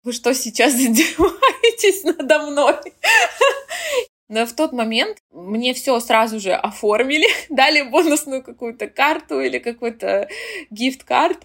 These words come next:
и сказали, что мы приносим извинения, мы вот за, там, завтра приедем, заберем у вас и все такое. И это был, да, это, мне кажется, такой на бытовом уровне самый такой ярчайший,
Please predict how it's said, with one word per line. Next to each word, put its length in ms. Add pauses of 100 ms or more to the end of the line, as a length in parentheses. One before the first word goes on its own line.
(380)
и 120
сказали, 480
что 180
мы 180
приносим 500
извинения, 640
мы 200
вот 220
за, 140
там, 200
завтра 360
приедем, 520
заберем 640
у 20
вас 300
и 40
все 200
такое. 480 (420)
И 160
это 240
был, 500 (460)
да, 240
это, 180
мне 200
кажется, 280
такой 300
на 100
бытовом 500
уровне 340
самый 340
такой 360
ярчайший, 960